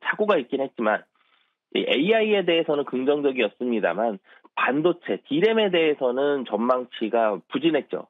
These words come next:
향후에 대한 전망이 부진했고 이번에 나온 실적도 상당히 부진했습니다. 그렇게 보면 에이아이는 괜찮다라는 부분들, 그러면 이 에스케이 하이닉스 같은 경우는 긍정적일 수 있는데 근데 에스케이 하이닉스도 사실 피해갈 수가 없죠.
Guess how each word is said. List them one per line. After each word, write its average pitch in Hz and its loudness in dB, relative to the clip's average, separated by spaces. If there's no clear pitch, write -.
향후에 165 2
대한 131 0
전망이 120 -2
부진했고 127 -4
이번에 131 2
나온 110 2
실적도 170 -2
상당히 170 0
부진했습니다. 123 -2
그렇게 170 2
보면 113 0
에이아이는 180 2
괜찮다라는 131 -2
부분들, 104 -2
그러면 151 2
이 101 -2
에스케이 196 2
하이닉스 240 -2
같은 175 0
경우는 143 2
긍정적일 143 0
수 - -4
있는데 107 2
근데 147 0
에스케이 160 0
하이닉스도 180 0
사실 160 -2
피해갈 202 0
수가 175 0
없죠. 110 -2